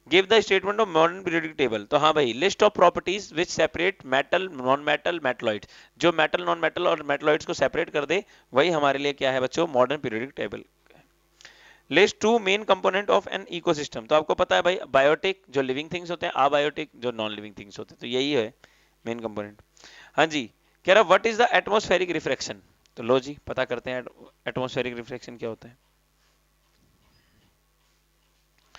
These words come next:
What is the atmospheric refraction?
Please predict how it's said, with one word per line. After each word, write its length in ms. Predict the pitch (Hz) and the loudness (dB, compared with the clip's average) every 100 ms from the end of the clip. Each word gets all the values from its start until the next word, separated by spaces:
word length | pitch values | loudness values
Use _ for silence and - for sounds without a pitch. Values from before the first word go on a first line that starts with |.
| _ _ _ _ 123 | _ _ _ _ -4
What 160 | 113 135 | -2 -2
is 140 | 131 | 2
the 240 | 139 151 - | 4 4 2
atmospheric 680 | 127 123 151 151 123 131 196 - _ _ | -2 0 -2 -2 0 2 0 -4 _ _
refraction? 500 | 143 113 117 - - | -18 -14 -14 -14 -18